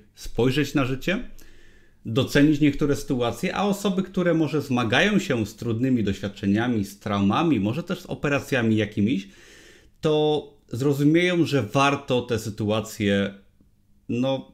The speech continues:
brać na swoją korzyść, a nie na niekorzyść. Także na początek historia. Wielu z Was może mnie troszeczkę zna. Ja o tych sytuacjach, o których teraz opowiem,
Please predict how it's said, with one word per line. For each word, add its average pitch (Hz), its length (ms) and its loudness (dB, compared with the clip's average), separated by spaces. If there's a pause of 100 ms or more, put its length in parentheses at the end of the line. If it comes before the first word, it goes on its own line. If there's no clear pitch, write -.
(140)
brać 165 400 0 (200)
na 131 240 0
swoją 123 460 -2
korzyść, 175 580 2
a 131 100 -2
nie 139 180 4
na 131 120 2
niekorzyść. 117 540 -2
Także 135 400 0 (360)
na 147 120 -2
początek 165 440 -2
historia. 139 600 -2 (540)
Wielu 220 340 2
z 185 80 2
Was 180 580 -2 (100)
może 151 300 2
mnie 135 160 8
troszeczkę 127 480 -4
zna. 107 220 2
Ja 151 340 0
o 190 80 -2
tych - 360 -6
sytuacjach, 143 800 -6
o 117 80 -6
których 131 420 -6
teraz 135 360 -2
opowiem, 117 600 -2